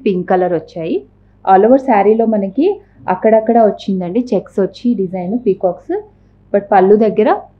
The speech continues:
all over మనకి పీకాక్ డిజైన్స్ వచ్చింది. కొంచెం దూరం దూరంగా ఉన్నాయి all overలో అయితే, but పళ్ళు దగ్గర మాత్రం దగ్గర దగ్గరగా వచ్చాయి పీకాక్ డిజైన్స్. ఒకసారి డిస్క్రిప్షన్ చదివి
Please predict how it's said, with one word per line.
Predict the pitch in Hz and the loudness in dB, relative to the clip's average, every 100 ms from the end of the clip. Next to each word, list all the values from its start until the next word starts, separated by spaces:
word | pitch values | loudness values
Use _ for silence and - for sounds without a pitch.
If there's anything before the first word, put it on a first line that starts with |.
| _ _ _ _ - 196 | _ _ _ _ -2 4
all | 202 214 | 4 4
over | 247 311 226 | 4 4 2
మనకి | 190 196 180 165 - | 0 -4 -6 -4 -4
పీకాక్ | 202 202 185 170 | -2 0 -2 -4
డిజైన్స్ | 170 190 214 196 | -6 -4 -4 -6
వచ్చింది. | - 170 156 - _ _ _ 214 | -8 -12 -12 -14 _ _ _ -2
కొంచెం | 214 208 202 | -2 2 4
దూరం | 214 240 | 6 6
దూరంగా | 240 233 226 196 | 4 2 2 0
ఉన్నాయి | 180 185 302 202 | -2 -4 -2 0
all | 180 | -2
overలో | 185 185 170 | -2 -4 -8
అయితే, | 165 349 - _ _ - | -6 -10 -10 _ _ -6
but | 196 196 | -4 0
పళ్ళు | 185 202 | 0 0
దగ్గర | 208 208 190 | 0 -2 -4
మాత్రం | 185 320 339 | -6 -6 -2
దగ్గర | 214 208 196 | 0 0 -2
దగ్గరగా | 180 180 254 196 | -4 -2 0 -2
వచ్చాయి | - 156 - | -4 -14 -10
పీకాక్ | 170 165 156 160 | -8 -6 -8 -10
డిజైన్స్. | 151 151 151 - 269 - _ _ _ _ _ _ _ _ _ _ _ _ 190 | -10 -12 -12 -8 -8 -10 _ _ _ _ _ _ _ _ _ _ _ _ -10
ఒకసారి | - 190 180 | -4 -4 -4
డిస్క్రిప్షన్ | 175 185 - 196 202 | -6 -8 -4 -4 -2
చదివి | 180 160 | -4 -6